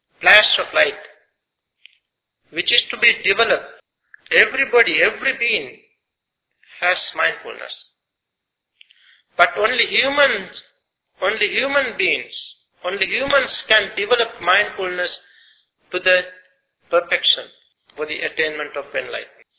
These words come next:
So mindfulness, when developed like, like a light, increased, developed, you yourself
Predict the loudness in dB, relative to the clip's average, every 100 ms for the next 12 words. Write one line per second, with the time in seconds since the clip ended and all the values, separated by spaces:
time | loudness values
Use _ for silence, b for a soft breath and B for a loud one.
0 | -4 0 2 0 2 6 6 4 -2 0
1 | 2 0 -2 -4 2 4 4 -2 0 2
2 | 4 2 -2 -20 -20 _ _ _ _ _
3 | _ _ 0 2 2 2 0 2 0 4
4 | 6 6 4 -12 -18 _ _ _ _ _
5 | _ _ _ -8 -6 -6 -2 0 0 -2
6 | -10 -6 -2 2 2 0 -4 -20 _ _
7 | _ _ _ _ _ _ _ -10 -6 -4
8 | -4 -2 -2